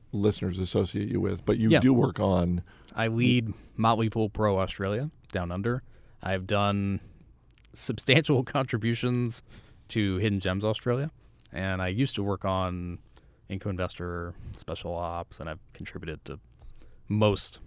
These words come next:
Speaker 2: services in some capacities.
Speaker 1: You're a busy man.
Speaker 2: Yeah.
Speaker 1: Uh, we're gonna talk media today, and we'll get to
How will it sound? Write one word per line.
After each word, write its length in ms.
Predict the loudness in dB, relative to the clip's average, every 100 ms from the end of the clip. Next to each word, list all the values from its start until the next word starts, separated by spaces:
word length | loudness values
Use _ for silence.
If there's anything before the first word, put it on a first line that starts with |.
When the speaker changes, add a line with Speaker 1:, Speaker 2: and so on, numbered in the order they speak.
| -20 -12
Speaker 2:
services 560 | -2 -2 -2 -8 -10 -10
in 120 | -14
some 160 | -14 -16
capacities. 600 | -12 -12 -12 -16 -16 -18 -20 -20 -18 -20 -20 -20 -20 -20 -12
Speaker 1:
You're 100 | -6
a 40 |
busy 240 | -4 -2
man. 320 | -2 -2 -2 -6 -6
Speaker 2:
Yeah. 280 | -2 -2 -4 -4
Speaker 1:
Uh, 160 | 2 4
we're 100 | 4
gonna 140 | 2 6
talk 220 | 6 6
media 340 | 4 6 4
today, 480 | 4 4 4 4 -4 -16 -18 -2
and 920 | 2 4 4 2 0 -2 -4 -8 -10 -12 -14 _ _ -12 -4
we'll 280 | 2 4
get 280 | 6 4 2
to 420 | 2 6 6 4